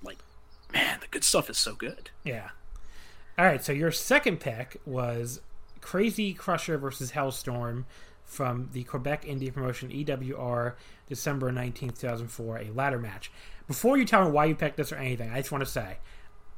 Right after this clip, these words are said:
Speaker 2: I, when you sent me these two, these three matches, 'cause I, I knew your fucking third pick was gonna win, uh,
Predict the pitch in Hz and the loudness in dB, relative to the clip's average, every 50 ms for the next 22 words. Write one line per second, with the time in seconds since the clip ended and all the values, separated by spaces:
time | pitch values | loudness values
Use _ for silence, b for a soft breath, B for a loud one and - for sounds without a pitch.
0 | - - 170 185 208 226 214 220 - 160 151 156 165 214 247 233 - - 202 185 | 2 6 8 10 10 8 8 6 4 4 6 6 6 6 4 4 4 2 2 2
1 | 180 175 160 165 156 147 - - - 190 185 170 156 156 156 156 156 - - 156 | 2 0 0 0 0 -2 -2 -2 0 2 4 4 4 4 2 0 -2 0 0 0
2 | 151 - - 160 185 208 170 123 110 110 - - 127 113 131 - - 139 127 131 | 0 2 2 4 4 4 4 0 -2 -6 -6 -6 -6 -6 -6 -6 -4 -4 -4 -2
3 | - 139 131 131 135 147 135 120 113 120 113 110 - 127 110 - 120 110 107 104 | -2 -2 0 0 2 2 0 0 0 -2 -4 -4 -4 -6 -4 -4 -6 -6 -6 -6
4 | 104 - 117 107 - - 113 - 107 - - 107 101 104 98 90 - B B B | -6 -6 -6 -4 -4 -6 -6 -8 -10 -10 -8 -8 -8 -8 -8 -8 -8 B B B
5 | B B B B B B - - 143 143 135 135 - 208 | B B B B B B 4 6 8 8 8 8 6 2